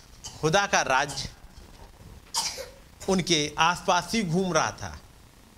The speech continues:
और राज्य का राजा उनके बीच में खड़ा हुआ उनसे बातें कर रहा है। कुछ लोग हैं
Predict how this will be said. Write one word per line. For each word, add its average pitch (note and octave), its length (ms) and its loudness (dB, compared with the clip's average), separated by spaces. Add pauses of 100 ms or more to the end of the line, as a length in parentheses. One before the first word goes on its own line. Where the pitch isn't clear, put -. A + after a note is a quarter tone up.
(1300)
और A2+ 400 0 (760)
राज्य D#3+ 500 2
का C#3+ 160 4
राजा B2+ 540 2 (1120)
उनके C3+ 200 -8
बीच C3+ 240 -6
में C3 140 -6
खड़ा B2+ 180 -2
हुआ B2 180 -4
उनसे A#2 200 -8
बातें G2+ 280 -6
कर F2+ 160 -10
रहा F2 140 -10
है। D#2+ 240 -16 (1400)
कुछ A#3+ 240 2
लोग G#3+ 260 2
हैं D3+ 360 0